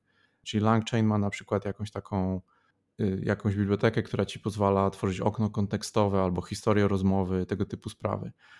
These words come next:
No i to też w bardzo prosty sposób, y, można sobie zobrazować jako taki n-,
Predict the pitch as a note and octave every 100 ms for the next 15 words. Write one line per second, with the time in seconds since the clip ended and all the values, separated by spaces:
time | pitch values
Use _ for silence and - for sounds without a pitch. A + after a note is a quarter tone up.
0 | _ A#2 A2 D3 E3+ B2+ - A#2 G#2+ G#2+
1 | A2+ - A2 - G#2 G#2+ F#2+ _ _ _
2 | _ - G#2+ G#2+ G#2 A2 A#2 G#2 G2+ G2+
3 | G#2+ F#2+ F#2+ - G#2 G#2+ F#2 F#2+